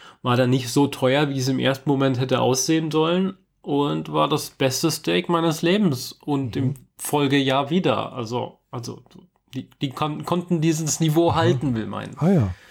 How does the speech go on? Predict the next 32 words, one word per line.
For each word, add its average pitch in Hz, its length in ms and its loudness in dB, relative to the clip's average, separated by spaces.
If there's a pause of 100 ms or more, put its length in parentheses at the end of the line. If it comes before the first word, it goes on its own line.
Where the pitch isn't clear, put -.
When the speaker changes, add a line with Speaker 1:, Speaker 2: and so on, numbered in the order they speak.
(160)
Speaker 2:
cool. 180 260 -2
Speaker 1:
Sowas 151 300 -2
passiert 180 440 0
halt 156 160 -2
auch, 151 240 0
aber 120 200 0
dann 120 140 2
muss 139 220 -2
man 147 240 2
halt 147 180 -2
auch 127 160 -6
wirklich 147 340 -2
neugierig 139 640 2
sein 123 260 0
und 120 160 -2
die 120 140 -6
Kleinod 131 920 -2
Speaker 2:
Ja, 147 120 4
ja. 135 200 2 (880)
Speaker 1:
suchen 147 760 2
und 131 220 -6
ich 120 200 -6
glaube, 143 760 0
Speaker 2:
Mhm. - 60 -20 (1600)
Speaker 1:
das 127 340 -2
ist 147 260 -4
nicht 151 200 0
so 151 200 2
easy, 131 580 2
weil 117 220 0
du 127 100 2
findest 139 540 -2